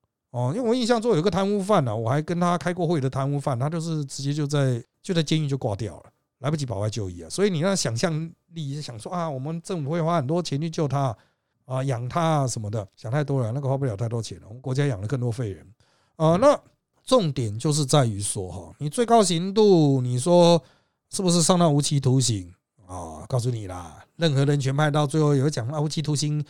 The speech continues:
不得假释也不人道啦，还是要去，总是会有人去挑战这个疆界啦。那我必须要去说哈，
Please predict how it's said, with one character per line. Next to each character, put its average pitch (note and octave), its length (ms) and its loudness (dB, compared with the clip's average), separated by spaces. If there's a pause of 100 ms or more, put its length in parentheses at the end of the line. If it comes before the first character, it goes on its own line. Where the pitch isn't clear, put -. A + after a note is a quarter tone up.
(200)
不 - 80 -6
得 D3+ 160 6
假 A#2+ 200 0
释 D3+ 160 -2
也 C3+ 60 2
不 C#3 100 -2
人 B2+ 200 0
道 C#3+ 200 0
啦， G#2+ 120 -2
还 A2+ 120 -2
是 C#3 100 -4
要 D3+ 160 2
去， D#3 180 -4 (160)
总 G3 300 4
是 C#4+ 220 4
会 A#3+ 300 10
有 D3 360 6 (220)
人 E3 180 4
去 G#3+ 100 4
挑 D3 240 2
战 E3+ 220 4
这 D#3 80 0
个 D#3+ 100 2
疆 C#3 320 2
界 C3 260 0
啦。 - 120 -16 (320)
那 E4 100 8
我 G#3 160 8
必 G3+ 160 2
须 G#3 100 4
要 G#3+ 120 8
去 G3 160 0
说 B2 340 0
哈， G2+ 220 -4